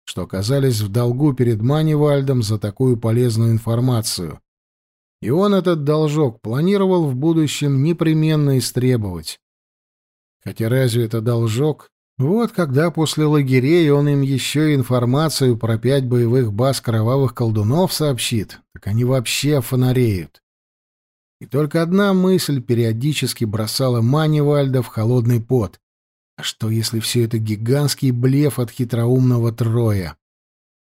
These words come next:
Что, если он все еще кровавый колдун, и при его помощи просто устроил все так, что в нужное ему время враги окажутся в тех местах,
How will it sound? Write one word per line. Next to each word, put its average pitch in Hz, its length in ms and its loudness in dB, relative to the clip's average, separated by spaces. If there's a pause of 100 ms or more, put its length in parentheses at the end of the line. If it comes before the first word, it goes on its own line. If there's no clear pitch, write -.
(160)
Что, - 280 0
если 151 260 2
он 131 140 2
все 143 240 0
еще 127 260 0
кровавый 123 560 0
колдун, 123 600 0
и 101 60 -4
при 123 180 0
его 139 200 4
помощи 160 560 0
просто 202 600 -2
устроил 170 580 0
все 135 260 -2
так, 156 400 -2 (320)
что - 200 -8
в 113 80 0
нужное 147 360 2
ему 139 220 2
время 143 420 2
враги 117 500 -2
окажутся 110 640 -2
в - 80 -18
тех 156 240 -2
местах, 135 680 -4